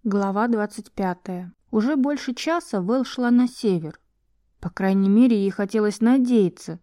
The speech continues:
что двигается она согласно выбранному направлению. Озеро осталось по правую руку.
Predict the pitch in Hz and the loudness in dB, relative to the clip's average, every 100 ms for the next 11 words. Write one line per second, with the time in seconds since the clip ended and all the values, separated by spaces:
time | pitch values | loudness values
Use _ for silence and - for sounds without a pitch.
0 | _ - 190 202 220 214 202 196 202 233 | _ -6 -2 0 0 0 0 0 0 0
1 | 220 202 220 - 202 208 220 226 214 214 | -2 -2 -2 0 0 0 0 2 2 4
2 | 214 208 233 254 247 208 170 156 156 - | 2 2 -2 0 2 2 0 -4 -10 -14
3 | _ _ 196 285 254 214 175 - 175 - | _ _ 0 0 2 2 2 -2 -4 -2
4 | 254 269 - 196 - 226 226 247 233 185 | -2 -2 -4 -8 -2 -2 0 0 0 -2
5 | - 170 | -4 -12